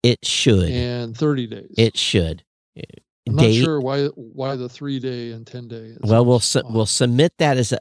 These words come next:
Speaker 1: a motion to the board.
Speaker 2: <laughs>
Speaker 1: Uh, Adam, I got a motion for the board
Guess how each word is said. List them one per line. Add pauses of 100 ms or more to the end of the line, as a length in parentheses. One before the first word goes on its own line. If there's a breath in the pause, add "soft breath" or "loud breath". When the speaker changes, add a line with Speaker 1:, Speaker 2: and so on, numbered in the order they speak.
Speaker 1:
a
motion
to
the
board.
Speaker 2:
<laughs> (680)
Speaker 1:
Uh, (160)
Adam,
I
got
a
motion
for
the
board